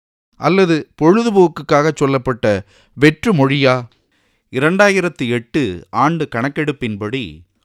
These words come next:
உலக மக்கள் தொகையில் அறுபது வயதினை கடந்தவர்கள் அறுபது கோடி பேர். இரண்டாயிரத்து இருபதாம் ஆண்டு கணக்கெடுப்பின்படி நூறு கோடி முதியவர்களாக இவர்கள் கருதப்பட்டிருக்கிறார்கள். இந்தியா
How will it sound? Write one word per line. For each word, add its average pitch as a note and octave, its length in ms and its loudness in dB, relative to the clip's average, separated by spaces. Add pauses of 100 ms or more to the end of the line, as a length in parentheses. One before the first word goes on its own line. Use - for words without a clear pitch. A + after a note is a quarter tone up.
(160)
உலக F#3 340 -2
மக்கள் D3+ 400 -4
தொகையில் A#2 460 -6 (460)
அறுபது F3 420 0
வயதினை D#3+ 440 -2
கடந்தவர்கள் A#2+ 720 -4 (340)
அறுபது D3+ 420 -2
கோடி A#2 300 -4
பேர். A#2+ 280 -4 (1300)
இரண்டாயிரத்து C#3 760 0
இருபதாம் D3+ 540 2
ஆண்டு C3 300 -4
கணக்கெடுப்பின்படி C3 880 -6 (600)
நூறு G3 380 -2
கோடி D3 320 0 (480)
முதியவர்களாக C#3+ 800 0 (400)
இவர்கள் C3+ 460 -4
கருதப்பட்டிருக்கிறார்கள். G#2+ 1080 -8 (1040)
இந்தியா D3 420 0